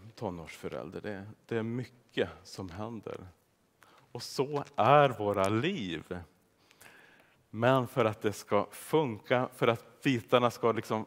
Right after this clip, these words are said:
falla på plats, så behöver vi ha egentligen det här dagliga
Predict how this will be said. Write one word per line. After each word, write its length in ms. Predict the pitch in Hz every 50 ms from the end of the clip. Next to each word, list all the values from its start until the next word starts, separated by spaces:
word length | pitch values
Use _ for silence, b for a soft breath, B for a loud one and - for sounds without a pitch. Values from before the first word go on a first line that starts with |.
| - -
falla 240 | - 113 104 110 104
på 160 | - - 107
plats, 680 | - - - - - - - _ - - - - - B B B B B B B B
så 220 | - - - 131
behöver 640 | 120 143 160 170 170 165 156 - - 113 147 160 143
vi 160 | 139 147 147 143 - - -
ha 340 | 160 175 185 180 156 117 104 B B B B B B B B B B B B _
egentligen 600 | - 160 147 - - 107 107 127 131 - 135 123 123
det 80 | 127
här 280 | - 113 110 101 101 101 b b b b b b b _ _ _
dagliga 680 | 127 147 208 202 143 117 107 - - 123 120 127 135